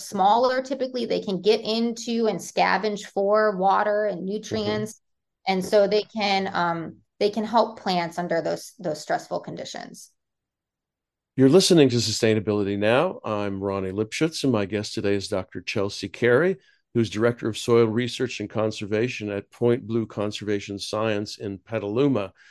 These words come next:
Speaker 2: but which I have learned has its, uh, own mycorrhizal roots all over the world. Um, uh, so, um,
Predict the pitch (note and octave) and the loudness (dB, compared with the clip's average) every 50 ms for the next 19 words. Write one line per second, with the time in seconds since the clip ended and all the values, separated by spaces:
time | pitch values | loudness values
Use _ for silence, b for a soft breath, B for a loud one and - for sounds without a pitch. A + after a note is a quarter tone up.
0 | b b b b b b _ - A2 A2 B2 A#2 C3 - B2 A2+ A2+ A#2+ A2 F2+ | b b b b b b _ -4 -4 -2 0 0 0 2 0 0 0 -2 -4 -6
1 | G2+ A2 A2+ B2+ C#3 D3 C#3+ B2+ A2+ G#2+ G2 - _ _ _ _ _ _ _ _ | -6 -2 2 4 4 6 6 4 2 0 -4 -10 _ _ _ _ _ _ _ _
2 | - C3+ B2+ B2 - C3 B2+ A#2 - - - - C3+ A#2 A2 A#2+ C#3 C3+ D3 D3 | -4 -2 -2 -2 -2 -4 -6 -8 -8 -10 -8 -6 -2 -2 0 2 4 4 6 6
3 | B2+ A#2 A#2 A#2+ - A2+ A2 A2 A2 A2 A2 A2 G2+ F#2+ G#2+ G#2 G#2 G2+ _ _ | 4 2 2 2 0 -2 0 0 0 0 0 -2 -4 -6 -10 -10 -12 -14 _ _
4 | _ _ _ _ _ _ _ - G#2+ A#2 B2 B2 A#2 - - - - A#2+ B2 B2+ | _ _ _ _ _ _ _ -10 -6 -4 -4 -4 -4 -6 -8 -2 2 2 4 4
5 | B2+ A#2 A2 A2 A2 G2+ G#2 G#2 A2 C#3+ C#3+ A2 F#2 F#2 - - - _ b b | 4 2 0 -2 -4 -6 -6 -6 -4 -4 -4 -4 -6 -8 -12 -16 -20 _ b b
6 | b b b b _ - F3 A#2 G2 G2+ G2 G#2 G#2 - _ _ _ _ _ _ | b b b b _ -18 -12 -8 -8 -6 -6 -8 -10 -12 _ _ _ _ _ _
7 | _ _ _ _ _ _ _ _ _ _ _ _ - D#3+ D3 D3 - - _ _ | _ _ _ _ _ _ _ _ _ _ _ _ 2 4 4 4 2 0 _ _
8 | _ _ _ - - - G3 F3+ F3 E3+ E3 D#3 - _ _ _ _ - F#3 D#3+ | _ _ _ -8 0 4 6 6 6 6 4 0 -4 _ _ _ _ -4 0 0
9 | D3+ D3+ D3+ C#3+ C3 | 2 2 0 -2 -6